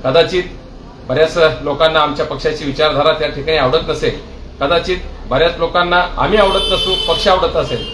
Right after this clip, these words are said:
बऱ्याच लोकांना आम्ही आवडत असू पण पक्ष आवडत नसेल, अशा सर्व लोकांनी सर्व गोष्टी बाजूला ठेवून माझा शेतकरी बंधू अडचणीत आहे या एका ओळीखाली,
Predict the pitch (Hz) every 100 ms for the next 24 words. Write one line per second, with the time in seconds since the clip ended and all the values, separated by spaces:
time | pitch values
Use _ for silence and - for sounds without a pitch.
0 | - - - 131 170 175 180 180 185 185
1 | 190 190 - - - - - - - -
2 | - 123 139 202 190 196 196 180 196 196
3 | 135 185 - 233 202 180 175 160 151 113
4 | - - - - - 214 196 220 233 220
5 | 208 202 185 135 - - - 170 190 175
6 | - 185 147 151 185 170 156 131 - 117
7 | 127 160 156 139 185 175 170 175 185 175
8 | 180 165 156 135 - - - - - -
9 | 180 202 196 156 156 202 208 208 - 139
10 | 165 214 180 180 160